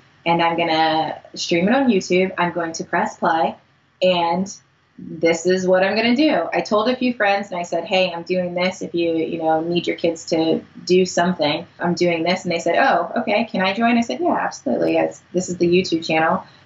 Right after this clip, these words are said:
And then on the Monday, I pressed play and they, I had about, I have about forty, fifty kids. Those kids joined and I said, "Okay, good, good thing."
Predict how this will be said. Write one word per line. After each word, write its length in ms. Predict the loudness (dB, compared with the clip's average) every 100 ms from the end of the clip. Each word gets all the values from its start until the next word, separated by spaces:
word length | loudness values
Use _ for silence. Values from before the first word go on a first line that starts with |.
| _
And 200 | 0 2
then 440 | 4 4 4 2 -2 -8 _ _ _ _
on 160 | 0 2
the 80 | 4
Monday, 580 | 4 2 2 2 2 -4 _ -6
I 100 | -4
pressed 400 | -2 -2 -2 -2
play 420 | 0 2 0 -4 -10 _ _ _
and 600 | -2 2 4 4 2 -2 -8 -14 -4
they, 240 | 2 2 2
I 60 | 0
had 200 | 0 2
about, 320 | 2 2 2
I 20 |
have 80 | -2
about 280 | -4 -6 -4
forty, 420 | 0 2 4 2
fifty 260 | 0 -2 -4
kids. 460 | 0 2 0 -4 -16 _ _ -6
Those 500 | 0 2 2 0 -6
kids 360 | -2 0 0 0
joined 480 | 2 4 2 0 0
and 80 | 0
I 100 | 0
said, 260 | 0 2 2
"Okay, 320 | 0 0 0 -2
good, 200 | -4 -6 -10 -2
good 240 | 0 0
thing." 400 | -2 2 2 0